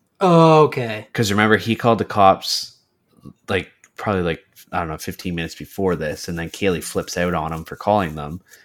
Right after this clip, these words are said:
Speaker 2: And he's like,
Speaker 1: Right.
Speaker 2: "It's over, it's done. Like, we just have to wait for the kill switch to go off. We won't reset it. It'll
Speaker 1: Mm-hmm.
Speaker 2: smash the mirror, and then we can just, like, fucking leave," basically.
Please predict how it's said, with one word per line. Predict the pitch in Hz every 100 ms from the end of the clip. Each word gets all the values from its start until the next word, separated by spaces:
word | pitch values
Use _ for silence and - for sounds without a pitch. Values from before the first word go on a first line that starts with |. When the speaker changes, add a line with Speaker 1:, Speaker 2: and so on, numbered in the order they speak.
| -
Speaker 2:
And | 95
he's | 104
like, | 139
Speaker 1:
Right. | 135 127 113
Speaker 2:
"It's | 120
over, | 131 117 104
it's | 85 -
done. | 117 120 104
Like, | 92 98
we |
just | 98
have | 110 104
to |
wait | 101 104
for | 117
the | 107
kill | - 107
switch | - 104 -
to |
go | 82 95 101
off. | 107 104
We | 95
won't | 98 101
reset | 73 87 - 107 107
it. | 104 - _ _ - - _
It'll | - 85
Speaker 1:
Mm-hmm. | 73 110
Speaker 2:
smash | 110 104 95 95 -
the | 92
mirror, | 90 95
and | 90
then | 85
we | 82
can | - 82
just, | 80 85
like, | 78 _
fucking | 95 - 82
leave," | 85 92 78 - -
basically. | 78 71 - - -